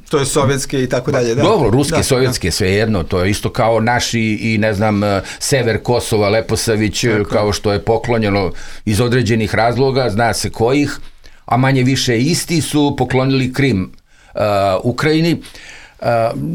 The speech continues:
Speaker 2: to prosto, oni gube taj nož. E,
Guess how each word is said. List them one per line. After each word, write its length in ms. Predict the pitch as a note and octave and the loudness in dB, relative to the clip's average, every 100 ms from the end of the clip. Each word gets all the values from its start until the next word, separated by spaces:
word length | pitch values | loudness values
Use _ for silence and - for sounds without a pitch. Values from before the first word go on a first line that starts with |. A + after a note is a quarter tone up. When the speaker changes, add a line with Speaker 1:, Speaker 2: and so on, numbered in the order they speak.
| B2 - | -8 -2
Speaker 2:
to 160 | G3+ G#3 | -2 0
prosto, 480 | G#3+ - G#3 - - - - - | 0 0 -2 -2 -8 -20 -20 -6
oni 220 | D3 F3+ F3 | -2 0 2
gube 340 | C3 F#3+ F3 | 2 2 0
taj 280 | - E3+ D3 | 2 0 2
nož. 260 | D3+ G#2 - - - - - - - | 2 0 -2 -6 -12 -18 -20 -20 -14
E, 60 | - | -4